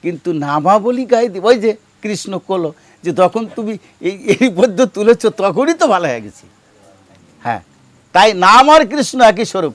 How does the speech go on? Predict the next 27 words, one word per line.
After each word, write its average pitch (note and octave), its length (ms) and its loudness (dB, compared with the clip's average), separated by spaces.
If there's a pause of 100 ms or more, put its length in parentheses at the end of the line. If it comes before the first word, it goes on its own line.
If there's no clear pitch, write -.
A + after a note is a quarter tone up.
(100)
ঠিক G3+ 180 -2
আছে? C4+ 280 4 (420)
ভগবান E3+ 440 0
শ্রীকৃষ্ণ D3 540 -8
এই C3 160 -8
কথা, B2 220 -8
হ্যাঁ, C#3 200 -2
বলো D#3 260 -2
দেখি A2 240 -12
তুমি। G3+ 300 -10 (340)
তা G#3+ 160 6
হচ্ছে D4 420 6 (400)
যে A3+ 200 4
মৃত্যুর A#3 440 -4
পরে B3 260 6
মানুষ A#3+ 320 2
যমলোকে A3+ 480 4
একদিন A3 480 2
থাকে, B3+ 420 6 (340)
তারপরে A3+ 460 4
তার A#3+ 240 4
বিচার G#3+ 360 4
হয়। G3+ 240 6 (220)
যে G3+ 220 0
যেমন B3 360 2
করেছে A#3+ 480 4
কর্ম A3+ 400 4